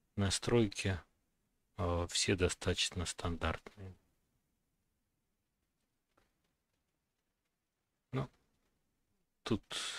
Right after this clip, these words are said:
разрешение сообщества — это в дальнейшее, если вы будете делать большие сообщества.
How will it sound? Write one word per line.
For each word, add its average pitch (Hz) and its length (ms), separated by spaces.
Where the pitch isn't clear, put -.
разрешение 107 720
сообщества — 104 1000
это 90 720
в 92 180
дальнейшее, 92 720
если 90 340
вы 87 240
будете 87 440
делать 90 260
большие 82 460
сообщества. - 680